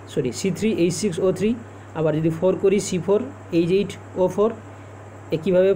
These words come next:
ফাইভ সিক্স করলেও আমরা এই ফর্মুলাগুলো পেয়ে যাব। তাহলে এখানে যে ফর্মুলাটা দে-, দেওয়া আছে, এটা হচ্ছে একটা সি সিক্স এইচ টুয়েলভ ও সিক্স, এর গঠনটা দেখতে পাচ্ছি আমরা। তো স্ট্রাকচারটা এইভাবে আঁকা হয়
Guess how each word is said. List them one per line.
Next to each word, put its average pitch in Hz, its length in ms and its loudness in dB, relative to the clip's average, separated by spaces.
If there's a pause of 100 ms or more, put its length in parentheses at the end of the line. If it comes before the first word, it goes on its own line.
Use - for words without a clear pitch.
(100)
ফাইভ 180 220 2 (380)
সিক্স 175 220 -4
করলেও 202 260 4
আমরা 202 300 4 (140)
এই 170 100 2
ফর্মুলাগুলো 165 640 4
পেয়ে 160 120 4
যাব। 123 160 0 (720)
তাহলে 147 180 2
এখানে 190 280 2
যে 202 120 4 (120)
ফর্মুলাটা 185 340 4
দে-, 180 220 4
দেওয়া 156 260 4
আছে, 139 240 2
এটা 170 180 2
হচ্ছে 165 260 2
একটা 226 260 2 (440)
সি - 220 0
সিক্স 170 320 -4
এইচ 165 140 0
টুয়েলভ 170 220 4
ও 160 60 6
সিক্স, 165 440 -4
এর 165 120 2 (260)
গঠনটা 147 320 0
দেখতে 139 220 0
পাচ্ছি 135 260 2
আমরা। 143 260 0 (520)
তো 147 140 2
স্ট্রাকচারটা 160 480 0
এইভাবে 165 320 4
আঁকা 156 260 2
হয় 208 180 4